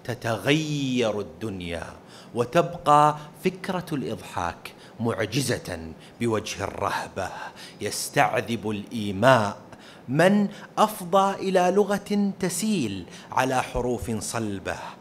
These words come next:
ظمأ إلى المعنى، وليس يجيدها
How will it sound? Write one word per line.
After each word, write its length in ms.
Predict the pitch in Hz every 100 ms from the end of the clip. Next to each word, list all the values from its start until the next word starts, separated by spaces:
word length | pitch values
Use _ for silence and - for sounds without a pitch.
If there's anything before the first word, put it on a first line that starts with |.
| - - 110
ظمأ 840 | 135 127 113 - 104 90 90 82 - - 147
إلى 180 | 160
المعنى، 760 | 127 107 107 85 92 87 85 80 - - 120
وليس 380 | 123 131 120
يجيدها 960 | 104 98 95 101 92 87 82 82 80